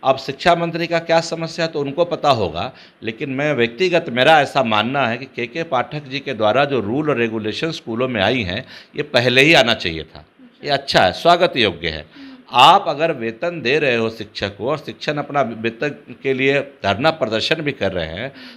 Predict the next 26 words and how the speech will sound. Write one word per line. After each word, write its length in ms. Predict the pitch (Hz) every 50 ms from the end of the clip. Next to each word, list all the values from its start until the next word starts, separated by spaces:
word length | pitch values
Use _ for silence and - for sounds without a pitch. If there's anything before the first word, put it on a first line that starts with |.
| - -
तो 40 | 156
उस 120 | 143 -
वेतन 500 | 107 95 90 110 120 123 123 - 202 202
जितना 280 | 180 175 175 - 180 175
लेते 240 | 170 170 170 170 175
हैं, 80 | -
कम 80 | 175 160
से 140 | 147 - 170
कम 180 | - 175 170 - -
उतना 360 | 151 143 - - 151 175 190 196
बच्चों 380 | 151 139 156 151 - 196 190
को 120 | 190 196 190
पढ़ाएं। 440 | 190 - 143 131 117 123 147 190
तो 200 | 196 - 240 262 - _ _ _ _ _ _ _ _ _ 95
बच्चे 400 | 95 123 131 - - - 190 214
आज 300 | 220 - 147 151 160 160
स्कूल 320 | 165 160 - - 160 165 151
पहुंच 360 | - 135 92 82 - - 76
गए, 200 | 82 85 98 101 - _ _ _ _ _ _ -
बच्चों 280 | 139 147 - 185 185
को 160 | 180 - 190 170
सरकार 460 | - 165 165 156 - 160 160 165 165
ने 120 | 170 165
स्कूल 240 | 156 - - 156 147
तक 140 | 147 - 156
पहुंचाया, 640 | - - - 110 101 95 - 82 80 82 90 110